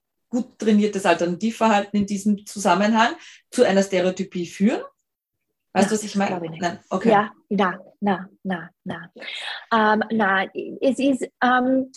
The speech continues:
Speaker 2: und, und auch nochmal, um auf die vorherige Frage zurückzukommen, was, was kann Stereotypi-,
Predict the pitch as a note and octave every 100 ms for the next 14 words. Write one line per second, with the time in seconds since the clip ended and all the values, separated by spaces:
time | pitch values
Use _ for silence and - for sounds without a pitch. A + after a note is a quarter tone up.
0 | - _ _ - C4 C4+ C4+ C4+ A#3+ B3+
1 | C#4 C4+ - B3+ B3+ A#3+ - C4 B3 -
2 | - - B3 C4 A#3+ C4 C4+ - A#3+ A#3+
3 | - B3+ - C4 C4+ A#3 A#3+ G#3+ A3 B3
4 | - - - A3+ A#3 B3 - A#3+ B3 B3+
5 | - - A#3+ A#3+ B3 - G#3+